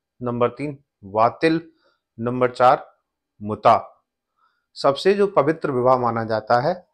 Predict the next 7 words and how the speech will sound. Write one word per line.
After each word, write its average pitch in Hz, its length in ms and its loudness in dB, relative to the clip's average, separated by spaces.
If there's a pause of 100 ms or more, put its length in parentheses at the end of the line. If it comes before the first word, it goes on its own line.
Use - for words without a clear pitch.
(160)
वह 160 300 -2 (280)
निकाह 123 360 2
को 131 180 -4
माना 110 280 -6
जाता 110 340 0
है, 175 180 0 (340)
जिसमें 147 520 -6